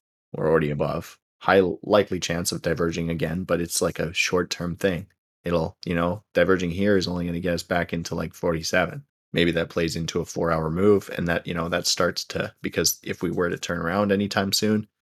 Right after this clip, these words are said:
the four hour's gonna start to turn over as well.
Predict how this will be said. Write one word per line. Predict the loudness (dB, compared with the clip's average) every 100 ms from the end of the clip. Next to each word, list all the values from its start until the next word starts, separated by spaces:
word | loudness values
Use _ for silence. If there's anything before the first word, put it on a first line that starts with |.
| _
the | -8
four | 2 6
hour's | 6 6 2 0
gonna | -2 -2 -2 -6 _ -8
start | 0 2 2
to | 0
turn | -2 -2
over | -2 -2
as | -2 2
well. | 4 4 0